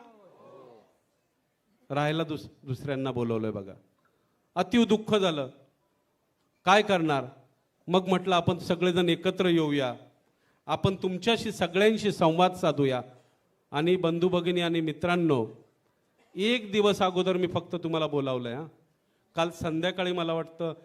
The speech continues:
आम्हाला, अ, गृह विभागाची पोलिसांची परमिशन आली आणि त्याच्यानंतर आम्ही तुम्हाला बोलावलं. अफसर इमाम साहेब मला आत्ताच बाजूला म्हणत होते, माणिक शेठ, मला म्हटले,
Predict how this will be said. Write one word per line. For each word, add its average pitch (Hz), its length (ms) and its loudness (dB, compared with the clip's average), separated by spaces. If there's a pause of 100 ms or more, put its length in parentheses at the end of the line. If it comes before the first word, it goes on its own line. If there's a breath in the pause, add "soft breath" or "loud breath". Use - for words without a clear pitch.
(240 soft breath)
आम्हाला, 151 460 -4 (460 soft breath)
अ, 127 260 -4 (140)
गृह 143 220 0
विभागाची 147 600 -4
पोलिसांची 131 720 -6
परमिशन 123 580 -6
आली 117 260 -4 (500)
आणि 123 140 -6
त्याच्यानंतर 139 640 -4
आम्ही 123 200 -4
तुम्हाला 120 340 -8
बोलावलं. 110 460 -6 (1400)
अफसर 156 380 -4
इमाम 160 280 0
साहेब 147 240 -2
मला 156 180 0
आत्ताच 151 260 -4
बाजूला 147 320 0
म्हणत 135 240 -2
होते, 113 260 -10 (220)
माणिक 117 200 -8
शेठ, 101 180 -14 (2250)
मला 143 240 -2
म्हटले, 151 400 -4